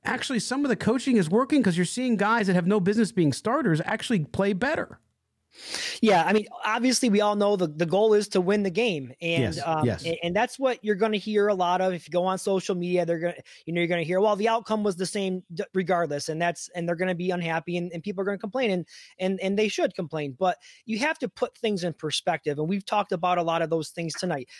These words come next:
Speaker 2: You had your starting quarterback, who was very well liked in the locker room, benched.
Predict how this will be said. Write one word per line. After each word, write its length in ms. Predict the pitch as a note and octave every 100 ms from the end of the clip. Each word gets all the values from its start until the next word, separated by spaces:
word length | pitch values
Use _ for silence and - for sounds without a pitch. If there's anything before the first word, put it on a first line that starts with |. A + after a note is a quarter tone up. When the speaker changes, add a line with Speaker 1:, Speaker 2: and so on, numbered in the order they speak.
| -
Speaker 2:
You 80 | D#3
had 300 | E3 F3+ D#3+
your 100 | E3
starting 400 | - G#3 G#3+ A#3
quarterback, 600 | - A3 G3 D#3+ D3 C#3
who 60 | D#3+
was 180 | D3+ C3
very 280 | F3+ G3+
well 260 | G#3 G#3 G3+
liked 260 | G3+ G3 G3+
in 60 |
the 60 | F#3+
locker 320 | F#3 F3+ -
room, 180 | D3+ C3+ B2+
benched. 380 | G3 F3+ -